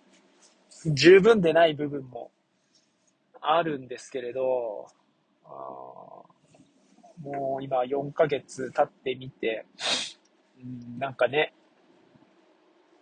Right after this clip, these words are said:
あれやこれやがある中で、できることや、できないことや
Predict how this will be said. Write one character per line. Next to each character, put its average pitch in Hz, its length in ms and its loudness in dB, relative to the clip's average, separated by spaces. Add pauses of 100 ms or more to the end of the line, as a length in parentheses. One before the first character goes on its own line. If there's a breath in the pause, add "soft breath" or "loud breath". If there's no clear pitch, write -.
(1080)
あ 135 120 4
れ 151 100 6
や 120 120 2
こ - 140 -6
れ 135 100 2
や 117 140 4
が 113 240 -2 (360)
あ 139 100 6
る 131 160 -2 (880)
中 139 240 2
で、 120 180 -6 (1400 loud breath)
で 135 120 -10
き 160 120 -6
る 143 120 -4
こ 131 140 -6
と 139 100 0
や、 127 200 4 (220)
で 139 140 -4
き - 120 -10
な 139 120 0
い 123 120 -6
こ - 80 -14
と 139 100 0
や 117 180 2